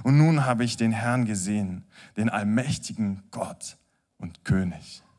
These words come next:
Jesaja sieht die Heiligkeit Gottes. Er sieht den perfekten, vollkommenen Gott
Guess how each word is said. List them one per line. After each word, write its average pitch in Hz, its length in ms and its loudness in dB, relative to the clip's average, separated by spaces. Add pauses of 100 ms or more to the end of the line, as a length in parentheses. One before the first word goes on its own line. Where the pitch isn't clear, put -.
(1040)
Jesaja 156 640 2 (560)
sieht 190 340 2
die 170 140 2
Heiligkeit 151 800 -2
Gottes. - 600 -8 (300)
Er 117 80 -4
sieht 170 160 0
den 165 120 0
perfekten, 147 540 -4
vollkommenen 160 720 2
Gott 131 560 -4